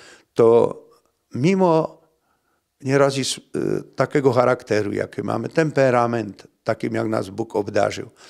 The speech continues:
jeśli będziemy usilnie pracować, to Pan Bóg nam pomoże. I Bobola jest takim zachęcającym nas, by wchodzić na drogę świętości, żeby zapatrywać się w Pana Boga,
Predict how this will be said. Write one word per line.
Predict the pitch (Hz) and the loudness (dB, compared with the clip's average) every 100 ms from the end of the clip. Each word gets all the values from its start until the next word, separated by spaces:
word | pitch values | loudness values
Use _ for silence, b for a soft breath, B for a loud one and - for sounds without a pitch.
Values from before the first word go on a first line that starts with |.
| B B B B - | B B B B -2
jeśli | 127 - 123 | -2 0 0
będziemy | 120 120 160 156 | 0 0 0 0
usilnie | - 123 - 147 135 | 0 -4 -2 0 2
pracować, | 117 - 117 - 123 117 127 - | 0 2 0 2 0 0 -2 -4
to | 117 | -6
Pan | 143 143 | -2 -2
Bóg | 135 | -4
nam | 131 127 | -4 -6
pomoże. | 120 117 98 92 - 117 - - | -4 -6 -6 -12 -16 -18 -18 -8
I | |
Bobola | 117 135 147 147 | -2 2 2 2
jest | 131 | 0
takim | 143 - 131 113 B B | -4 -2 -4 -6 B B
zachęcającym | - 123 - 127 107 117 131 160 160 165 147 | -6 -4 -2 -2 0 0 2 0 -2 -6 -4
nas, | 147 160 | -2 -2
by | 120 120 | -2 -4
wchodzić | - 143 135 113 | -2 -2 -2 -6
na | 117 | -6
drogę | 110 120 117 | -4 -4 -4
świętości, | 113 113 110 98 95 - - - B B B B | -4 -6 -6 -8 -10 -12 -14 -20 B B B B
żeby | 127 120 131 104 - - _ _ _ | -4 2 4 2 -4 -20 _ _ _
zapatrywać | - 135 131 135 - 160 156 147 | -4 -2 0 -2 0 0 0 -2
się | - 143 | -2 -6
w | - | -2
Pana | 120 117 | -2 0
Boga, | 110 104 107 | -2 -4 -6